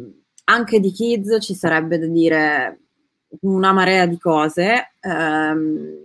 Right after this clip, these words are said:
sicuramente, appunto, se andate a New York, andatevi a ve-, andatevi a fare un giro nell'East Village e ci, respirerete parzialmente ancora quell'aria,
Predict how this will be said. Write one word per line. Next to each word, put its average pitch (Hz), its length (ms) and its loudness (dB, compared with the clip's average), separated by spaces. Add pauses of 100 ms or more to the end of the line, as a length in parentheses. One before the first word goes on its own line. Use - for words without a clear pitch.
(400)
sicuramente, 220 960 2
appunto, 160 1000 2
se 208 400 4
andate 185 340 2
a 185 60 2
New 202 100 4
York, 170 480 2
andatevi 165 400 -2
a 156 60 -2
ve-, 165 160 0
andatevi 175 420 0
a 165 60 0
fare 180 220 -2
un 185 120 0
giro 180 180 0
nell'East 165 320 -2
Village 151 680 -4
e 139 320 -6 (960)
ci, - 260 0
respirerete 233 840 6
parzialmente 220 640 0
ancora 196 340 0
quell'aria, 165 640 2